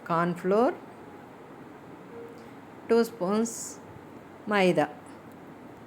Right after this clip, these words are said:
వేసి బాగా కలుపుకోవాలి. అందులోనే కారం ఒక స్పూను, ఫుడ్ కలర్ కొద్దిగా వేసి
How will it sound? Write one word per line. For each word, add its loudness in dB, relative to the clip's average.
వేసి 2
బాగా 10
కలుపుకోవాలి. 6
అందులోనే 4
కారం 6
ఒక 0
స్పూను, 2
ఫుడ్ 0
కలర్ 8
కొద్దిగా 4
వేసి 2